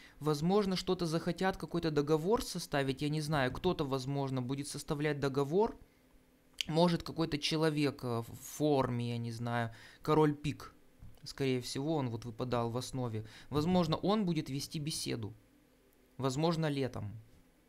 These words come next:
Седьмой. Январь, февраль, март, апрель, май, июнь, июль. Да, возможно, а, летом, в середине лета захочет какой-то договор составить новый.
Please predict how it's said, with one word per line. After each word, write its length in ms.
Седьмой. 560
Январь, 240
февраль, 280
март, 260
апрель, 260
май, 260
июнь, 380
июль. 260
Да, 200
возможно, 640
а, 880
летом, 400
в 60
середине 440
лета 260
захочет 440
какой-то 280
договор 500
составить 640
новый. 520